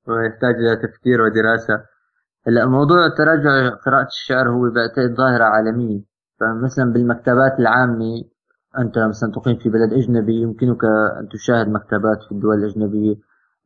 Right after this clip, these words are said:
غالبًا محلات بيع الكتب، الر-، الرواية هي التي تحتل الواجهات وهي أكثر الكتب مبيعًا.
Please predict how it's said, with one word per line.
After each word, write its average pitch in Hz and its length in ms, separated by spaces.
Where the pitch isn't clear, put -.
غالبًا 143 420
محلات 120 420
بيع 123 120
الكتب، 117 480
الر-، 147 600
الرواية 165 480
هي 143 180
التي 110 280
تحتل 107 580
الواجهات 110 720
وهي 110 300
أكثر - 280
الكتب 104 400
مبيعًا. 104 480